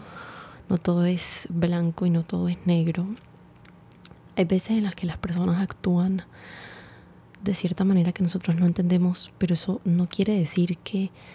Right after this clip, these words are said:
actuaran pensando en herirnos o con la in-,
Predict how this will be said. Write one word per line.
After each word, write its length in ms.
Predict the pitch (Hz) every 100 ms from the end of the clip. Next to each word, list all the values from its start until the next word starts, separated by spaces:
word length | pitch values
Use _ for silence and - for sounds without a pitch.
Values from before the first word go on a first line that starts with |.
| - - - 180
actuaran 800 | - - 180 170 175 175 190 262 - - - -
pensando 540 | 185 175 - 170 165
en 160 | 180 180
herirnos 560 | 165 165 165 175 180 180
o 60 | 170
con 320 | - 170 170
la 100 | 175
in-, 180 | 170